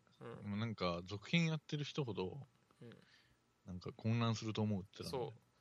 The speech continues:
Speaker 1: 俺多分、あれ体験版だけやってた時の方がシンプルで、余計な、
Speaker 2: うん。
Speaker 1: なんだろうね、変なとこにあ-、
Speaker 2: <laughs>
Speaker 1: 頭使っちゃってよくわかんなくなってきた。
Speaker 2: うん、でしょ？
Speaker 1: うん。
Speaker 2: しかもディーオーディースリーとかやるともっとわかんなくなるから。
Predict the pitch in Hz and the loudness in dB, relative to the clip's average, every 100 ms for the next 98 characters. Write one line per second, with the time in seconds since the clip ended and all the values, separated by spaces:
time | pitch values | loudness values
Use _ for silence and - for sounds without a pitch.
0 | - 175 220 269 214 165 151 160 185 196 | 0 4 8 8 8 8 8 6 6 4
1 | 220 240 240 247 240 240 - 185 - - | 4 6 6 4 4 2 2 2 4 4
2 | 170 156 139 - 202 165 139 123 127 113 | 4 6 6 4 2 0 2 6 8 6
3 | - - - - 170 190 247 240 233 226 | 0 -20 -16 2 4 8 8 10 8 8
4 | 226 220 220 208 - - - - - - | 8 8 8 4 0 -10 -20 -20 -12 0
5 | 175 214 123 117 131 113 - - 240 247 | 2 4 2 4 2 2 -4 0 6 6
6 | 196 180 147 131 131 156 175 202 180 180 | 6 4 6 6 8 8 12 12 12 10
7 | 170 151 147 208 208 165 170 254 190 147 | 8 6 8 8 10 8 10 8 8 6
8 | - 156 139 185 - 107 95 92 101 117 | 6 2 2 2 2 2 2 2 4 4
9 | 135 - - - - - - 117 107 113 | 4 0 -10 -16 -16 -16 -10 -10 -10 -16
10 | - _ _ _ _ _ _ _ _ _ | -20 _ _ _ _ _ _ _ _ _
11 | _ _ _ _ - 107 117 175 180 175 | _ _ _ _ 0 2 6 8 8 6
12 | - 170 160 101 92 95 135 - 98 90 | 6 4 4 2 2 0 -2 0 0 0
13 | 87 82 80 | -2 -4 -6